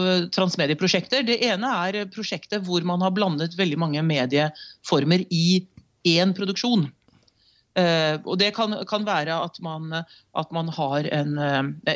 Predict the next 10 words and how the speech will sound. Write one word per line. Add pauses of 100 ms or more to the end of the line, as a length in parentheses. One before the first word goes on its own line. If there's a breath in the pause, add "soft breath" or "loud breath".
(100)
et
eksempel
er
at
man
har
en
serie
på, (180 soft breath)
altså,